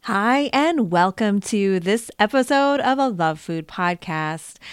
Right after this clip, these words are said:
Normally I have a number for you, but I don't today because I have no idea what <laughs> number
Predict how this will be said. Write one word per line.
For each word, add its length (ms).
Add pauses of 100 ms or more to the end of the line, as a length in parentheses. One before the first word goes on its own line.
(160)
Normally 360
I 40
have 200
a 80
number 280
for 220
you, 240
but 140
I 100
don't 320
today 380
because 320
I 80
have 240
no 240
idea 520
what 220
<laughs> 0
number 220